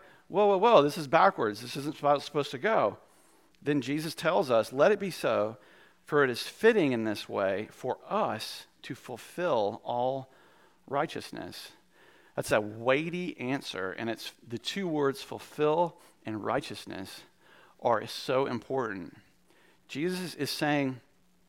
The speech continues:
"This is why I have come to do this." Now, what is righteousness? We know that righteousness is essentially right living. It's right living. Jesus has come to show us the kind of life we're supposed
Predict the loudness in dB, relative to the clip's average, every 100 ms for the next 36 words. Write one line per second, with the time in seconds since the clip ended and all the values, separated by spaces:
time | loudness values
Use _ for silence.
0 | -20 -4 -2 -2 -4 -2 0 2 4 4
1 | 4 2 0 -2 -6 -6 -8 -8 -8 -10
2 | -12 -14 -18 -20 _ _ _ _ _ -2
3 | 8 8 8 6 6 6 2 -8 -12 -14
4 | -14 -16 -18 -20 -20 -4 2 6 8 8
5 | 8 6 6 2 -6 -6 -6 -6 -8 -6
6 | -2 -2 -2 -6 -4 0 2 0 -6 -8
7 | -6 -6 -8 -12 -18 _ _ _ _ _
8 | -14 -14 -4 2 2 2 -2 -2 0 -2
9 | -6 -4 -2 -2 -4 -6 -6 -2 0 0
10 | -4 -6 0 2 4 4 2 -6 -2 -2
11 | 0 0 0 -2 -8 -10 -12 -2 0 0
12 | -4